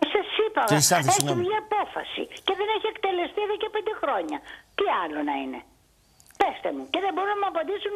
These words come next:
Speaker 1: γιατί. Δεν τα έχω πάρει τα λεφτά. Έχω απόφαση στα χέρια μου. Από το δεκαέξι.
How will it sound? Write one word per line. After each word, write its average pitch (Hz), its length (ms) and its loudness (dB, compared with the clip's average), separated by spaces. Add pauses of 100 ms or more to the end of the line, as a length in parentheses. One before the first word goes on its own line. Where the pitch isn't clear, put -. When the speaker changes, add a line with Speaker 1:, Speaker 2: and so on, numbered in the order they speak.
(120)
Speaker 1:
γιατί. 359 260 -6 (840)
Δεν 240 140 -2
τα 240 140 0
έχω 185 120 -4
πάρει 165 240 -2
τα 156 80 0
λεφτά. 147 180 -2
Έχω 262 300 0
απόφαση 180 540 -4
στα 156 160 0
χέρια 156 300 0
μου. 151 60 -4 (160)
Από 269 140 -2
το 269 100 0
δεκαέξι. - 720 -2